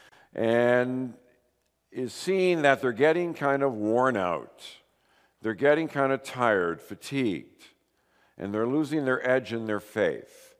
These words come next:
And so the writer is encouraging them to kind of keep going. But with that, then she's also encouraging them to grow.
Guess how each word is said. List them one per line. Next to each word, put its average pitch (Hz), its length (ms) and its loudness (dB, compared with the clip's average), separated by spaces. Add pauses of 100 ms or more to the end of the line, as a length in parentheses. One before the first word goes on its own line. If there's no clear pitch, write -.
(460)
And 90 140 -10
so 113 220 0
the 110 100 2
writer 147 360 4
is 117 220 -4
encouraging 135 880 -4
them 87 380 -8 (340)
to 123 160 -8
kind 127 320 -2
of 135 140 -6
keep 139 320 -8
going. 135 400 2 (1400)
But - 720 4 (100)
with 170 420 6
that, 92 580 0
then 135 340 -8 (180)
she's 120 300 -8
also 120 480 -2
encouraging 92 540 -8
them 82 180 -8
to 85 100 -18
grow. 76 460 -6